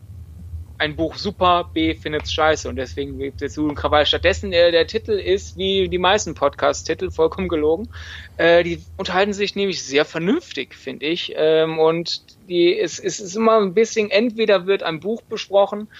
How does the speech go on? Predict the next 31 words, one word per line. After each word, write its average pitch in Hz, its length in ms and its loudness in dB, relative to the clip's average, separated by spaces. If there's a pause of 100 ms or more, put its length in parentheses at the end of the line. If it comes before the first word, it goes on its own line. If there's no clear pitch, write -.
(340)
das 147 240 2
entweder 156 520 4
Sophie 156 280 -4
Passmann 160 440 -2
oder 151 200 4
Matthias 147 500 -2
Kalle 147 540 2 (300)
berührt 156 360 4
hat 151 140 2
oder 117 160 -10
auch 117 140 -14 (320)
vielleicht - 240 -14
mal 120 80 -8
eine 131 120 -6
Serie 170 380 4
oder 139 120 0
ein 135 80 -12
Film. 160 160 2
Es 143 120 -6
wird 185 100 4
entweder 190 240 0
was 170 140 0
besprochen, 185 500 0
was 160 160 0
berührt 175 460 2
hat 247 240 0
und 175 100 -14
dann 170 140 -4
wird 165 100 -8
das 156 120 -2
ausklamüsert. 190 1400 -2